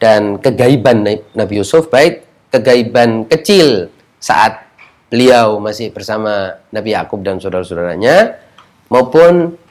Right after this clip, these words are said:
kegaiban besar yang terjadi pasca dia dikeluarkan dari rumahnya dan dimasukkan ke dalam sumur. Fadlu, kalau ada, eh, pertanyaan yang sebelum kita akhiri,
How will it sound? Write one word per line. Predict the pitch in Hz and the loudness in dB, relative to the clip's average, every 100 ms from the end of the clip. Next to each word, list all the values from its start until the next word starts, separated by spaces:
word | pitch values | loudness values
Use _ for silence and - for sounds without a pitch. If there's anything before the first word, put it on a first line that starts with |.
| _ | _
kegaiban | 110 113 113 110 | 0 0 2 -2
besar | 104 123 139 143 | -2 0 0 0
yang | 117 120 127 113 | 0 0 -2 -6
terjadi | 104 - 95 117 135 151 | -6 -6 -4 -4 -6 -8
pasca | _ 117 120 - 135 135 143 160 - _ _ _ _ | _ 0 0 -4 -2 0 0 -4 -10 _ _ _ _
dia | 120 123 | 2 2
dikeluarkan | 127 113 110 110 110 110 120 123 | 4 0 -2 -4 0 2 2 0
dari | 117 104 101 | -2 -4 -4
rumahnya | 98 98 92 120 135 131 _ _ | -6 -8 -2 0 0 -4 _ _
dan | 113 131 123 | 0 0 -2
dimasukkan | 95 92 92 - 110 | -6 -8 -8 -6 -6
ke | 90 | -6
dalam | 87 92 107 139 _ _ _ | -6 -6 -8 -10 _ _ _
sumur. | - 78 73 - - _ _ _ _ _ _ _ _ _ | -16 -14 -12 -16 -20 _ _ _ _ _ _ _ _ _
Fadlu, | - 151 185 196 | -2 4 6 6
kalau | 156 151 | 4 4
ada, | 139 135 139 131 120 - _ _ _ _ | 2 2 4 2 0 -14 _ _ _ _
eh, | 101 107 107 104 104 | -6 -4 -2 -4 -6
pertanyaan | 101 101 104 110 110 | -8 -6 -4 -4 -2
yang | 107 104 104 101 98 | -4 -4 -4 -6 -8
sebelum | 92 - 101 98 | -12 -6 -4 -2
kita | 98 90 98 95 98 _ _ _ _ | -4 -4 -2 -2 -4 _ _ _ _
akhiri, | - 98 101 101 98 95 | -18 -8 -4 -2 -4 -6